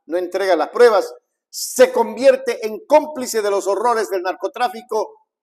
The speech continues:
que han costado un mar de sangre, mar de sangre a Ecuador. Además, plantea la posibilidad de expulsar al embajador si no cumple con su deber ante la Fiscalía. Un acto que ella considera como un verdadero ejercicio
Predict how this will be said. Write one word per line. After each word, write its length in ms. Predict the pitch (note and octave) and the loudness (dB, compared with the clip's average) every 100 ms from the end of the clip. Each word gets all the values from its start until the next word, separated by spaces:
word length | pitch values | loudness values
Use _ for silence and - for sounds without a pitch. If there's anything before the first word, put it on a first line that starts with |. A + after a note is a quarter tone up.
| _ _ _ _ _ - | _ _ _ _ _ -14
que 80 | E3 | -12
han 80 | |
costado 380 | E3 D3+ F3+ F3 | -12 -8 -4 -2
un 160 | E3 C#3+ | -4 -6
mar 240 | E3 F3 | -10 -10
de 100 | D#3 | -12
sangre, 520 | - - C#3+ A#2+ _ _ | -16 -18 -18 -20 _ _
mar 560 | - E3 A#3 A3+ A3 G3 | -12 -2 2 2 0 -2
de 160 | F#3 F#3+ | -4 -4
sangre 580 | - F#3+ D3+ C3 C3 - _ _ - | -2 -4 -4 -10 -12 -14 _ _ -10
a 100 | D3+ | -10
Ecuador. 460 | C#3+ D#3 D#3 A#2+ - _ _ _ _ _ _ _ _ _ _ _ _ - | -4 -4 -4 -10 -16 _ _ _ _ _ _ _ _ _ _ _ _ -12
Además, 260 | D3 E3+ | -6 -6
plantea 380 | D#3 D3 F3 F3 | -6 -6 0 0
la 260 | D3 B2+ - _ _ _ | 0 -6 -10 _ _ _
posibilidad 580 | - A#3+ G3+ E3+ D3+ D3+ | 4 4 4 -4 -2 -2
de 60 | C#3+ | -4
expulsar 440 | - C3+ - C#3+ | -10 -16 -8 -4
al 140 | B2+ B2 | -4 -6
embajador 380 | A#2 B2 F3 | -6 -4 -4
si 100 | F3+ | -4
no 120 | D#3+ C3+ | -6 -8
cumple 380 | F3+ E3+ B2 - _ _ | -8 -10 -14 -16 _ _
con 120 | - B2+ | -14 -12
su 140 | C3 | -10
deber 200 | B2 C3 | -4 -4
ante 200 | A#2 G#2+ | -6 -12
la 80 | G#2+ | -14
Fiscalía. 520 | G2 - G#2 F2+ E2 _ _ _ _ _ | -16 -20 -20 -20 _ _ _ _ _ _
Un 220 | D#3 F3 | -10 -4
acto 280 | G#3 G#3+ G#3 | -4 -4 -6
que 100 | - | -4
ella 180 | G3+ G3 | -2 -2
considera 540 | F#3 F3 E3+ F#3+ G3 | -4 -4 -2 0 0
como 160 | F3+ F3 | -2 -8
un 80 | G3 | -2
verdadero 400 | F3+ E3 F#3 F#3+ | -2 0 -2 -2
ejercicio 600 | E3 D#3+ G3 - F3+ | -4 -12 -16 -8 -6